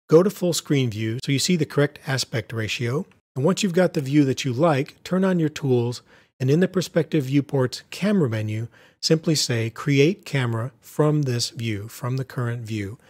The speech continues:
And here's our new camera. And of course, I'm gonna give it a name. In this case, I'm just gonna call it a debug camera. It's not the camera that I'm gonna use for my Flappy game. It's just a camera so that I can look at this guy and demonstrate something to you. The next step is I need to activate that camera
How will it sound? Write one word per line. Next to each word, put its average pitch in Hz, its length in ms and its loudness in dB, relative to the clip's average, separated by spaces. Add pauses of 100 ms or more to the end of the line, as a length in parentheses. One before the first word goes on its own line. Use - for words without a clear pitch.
(360)
And 131 240 -6
here's 139 320 4
our 139 120 2
new 135 160 2
camera. 139 480 -2 (200)
And 127 60 -4
of 120 80 -4
course, 135 240 2
I'm 131 80 -2
gonna 120 140 -2
give 117 180 0
it 117 80 0
a 110 60 -2
name. 135 440 2 (300)
In 139 80 -2
this 190 160 4
case, 139 260 4
I'm 131 140 -2
just 123 160 -4
gonna 117 160 -2
call 120 260 -4
it 113 60 -4
a 107 160 -4 (100)
debug 147 560 -2
camera. 175 440 -4 (360)
It's - 140 -6
not 196 160 2
the 202 80 2
camera 165 300 2
that 143 120 2
I'm 135 100 2
gonna 131 120 2
use 127 220 2
for - 100 -6
my 117 140 0
Flappy 151 360 -2
game. 160 320 0
It's 156 160 -6
just - 240 -4
a 156 60 -2
camera 139 380 -2
so 131 120 -4
that 117 120 -4
I 117 80 -2
can 113 240 -8
look 147 180 0
at 165 120 -4
this 165 160 -2
guy 156 340 -2 (320)
and 117 200 -4
demonstrate 120 600 -2
something 107 340 -8
to - 140 -8
you. 104 240 -8 (1200)
The 139 60 0
next 180 240 2
step 131 260 0
is 123 280 2
I 147 60 -4
need 147 220 2
to - 200 -2
activate 117 540 -2
that 113 200 -6
camera 120 420 -4